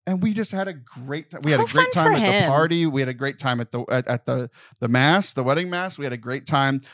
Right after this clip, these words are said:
Speaker 1: the next morning. We all got together and went to Sunday mass together. We went to brunch together after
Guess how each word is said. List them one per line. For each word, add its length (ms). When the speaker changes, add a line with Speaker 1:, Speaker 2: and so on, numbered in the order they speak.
Speaker 1:
the 80
next 240
morning. 300
We 80
all 140
got 160
together 280
and 160
went 180
to 120
Sunday 380
mass 260
together. 380
We 60
went 140
to 80
brunch 460
together 360
after 440